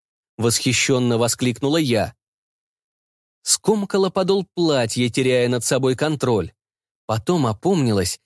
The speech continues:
и старательно стала его разглаживать. Лишние складки мне точно не нужны.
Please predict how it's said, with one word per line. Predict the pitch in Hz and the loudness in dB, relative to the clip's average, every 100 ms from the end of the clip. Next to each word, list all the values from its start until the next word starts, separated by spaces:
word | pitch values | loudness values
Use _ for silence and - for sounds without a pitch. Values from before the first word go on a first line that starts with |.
| _ - | _ -2
и | |
старательно | 113 - 123 180 202 196 190 | -2 0 0 0 0 0 0
стала | 180 - 180 | 0 -2 0
его | 175 175 185 | 2 2 2
разглаживать. | 196 180 165 151 123 110 101 82 - _ _ _ _ _ _ _ - | 0 0 0 0 0 0 -2 -4 -8 _ _ _ _ _ _ _ -6
Лишние | 87 113 143 - 113 | 0 0 0 0 0
складки | 107 - 127 165 - 127 | 0 -2 -2 -2 -2 0
мне | 139 170 | 0 -2
точно | - 196 156 - 131 | -2 -2 0 0 0
не | 131 | 0
нужны. | 151 147 135 107 85 | 0 0 0 -2 -4